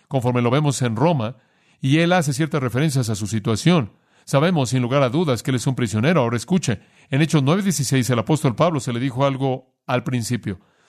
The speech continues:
Este es el capítulo que habla de su conversión, versículo dieciséis.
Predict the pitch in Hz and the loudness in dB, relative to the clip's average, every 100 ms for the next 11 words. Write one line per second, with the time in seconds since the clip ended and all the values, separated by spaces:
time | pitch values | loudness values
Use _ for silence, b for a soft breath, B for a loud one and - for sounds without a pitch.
0 | b - 143 147 143 127 117 156 175 165 | b -4 -2 0 0 0 0 2 4 4
1 | 165 - b b - 135 196 151 120 131 | 2 -2 b b -2 2 2 0 -4 -4
2 | 131 127 117 175 175 117 104 139 131 120 | -4 -4 -2 0 0 -2 -6 -2 -2 -2
3 | 113 127 151 - | -2 2 2 0